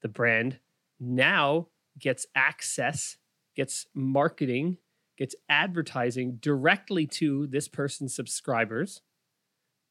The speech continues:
And, you know, the YouTuber's like, "Hey, I'm Adam Y. I'm now sponsored by this brand. These grips are great. This is that, blah, blah, blah." And then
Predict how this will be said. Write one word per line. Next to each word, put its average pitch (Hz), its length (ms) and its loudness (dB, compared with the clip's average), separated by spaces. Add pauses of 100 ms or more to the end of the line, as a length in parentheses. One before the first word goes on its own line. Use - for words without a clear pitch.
(140)
And, 135 300 0
you 139 100 2
know, 123 100 2
the 143 240 -4
YouTuber's 139 260 2
like, 127 140 0
"Hey, 262 200 6
I'm 240 180 2
Adam 190 280 0
Y. 208 540 -2 (260)
I'm 226 200 2
now 139 160 2
sponsored 170 500 -4
by 214 200 2
this 165 300 0
brand. 156 640 -4 (380)
These 202 300 2
grips - 300 2
are 247 60 2
great. 269 380 4 (160)
This 147 240 0
is 185 160 0
that, 269 280 4 (180)
blah, 143 160 4
blah, 165 80 4
blah." 233 300 6
And 143 140 2
then 139 260 -2